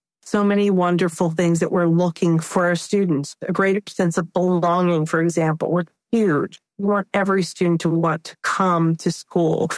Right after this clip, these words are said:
and be a part of a larger group learning. You know, it leads to active engagement, it leads to fewer disciplinary, uh, issues, and ultimately the academic success.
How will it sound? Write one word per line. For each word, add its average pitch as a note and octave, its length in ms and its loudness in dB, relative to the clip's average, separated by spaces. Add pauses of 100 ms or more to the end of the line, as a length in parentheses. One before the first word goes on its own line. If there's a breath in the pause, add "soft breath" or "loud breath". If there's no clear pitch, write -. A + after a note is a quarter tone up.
(420)
and E3+ 260 2
be F#3+ 400 2
a F#3 80 0
part F3 640 -2
of F3 160 0
a E3+ 140 2
larger D#3+ 640 0
group E3 480 0
learning. D#3+ 760 0 (120)
You F#3 60 2
know, E3+ 320 0
it F#3+ 200 0
leads F#3+ 340 0
to - 100 -2
active D#3+ 380 -2
engagement, F3 720 2
it D#3+ 120 0
leads E3 340 0 (140)
to D3+ 160 2
fewer C#3+ 340 0
disciplinary, E3+ 880 0
uh, D#3 220 0 (240)
issues, F3 800 2
and F3+ 240 2
ultimately E3 640 2
the E3 140 2
academic D#3+ 640 0
success. - 840 -4